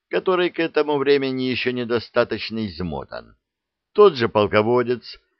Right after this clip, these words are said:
который долго медлит с введением в бой резерва,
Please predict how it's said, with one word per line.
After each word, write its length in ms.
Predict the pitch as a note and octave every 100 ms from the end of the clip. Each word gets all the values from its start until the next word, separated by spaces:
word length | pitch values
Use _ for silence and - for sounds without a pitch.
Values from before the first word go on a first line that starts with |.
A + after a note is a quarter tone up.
| _
который 360 | F#2 F#2 A#2 A#2
долго 340 | A2+ A#2 G#2+
медлит 520 | G#2+ A2 A2 G#2 A2
с 220 | - B1+ -
введением 600 | E2 G#2+ G2+ G#2 G#2 F#2+
в 120 | F2+
бой 240 | E2+ G#2
резерва, 720 | F#2+ G2 D2 F#2+ F#2+ F#2+ G2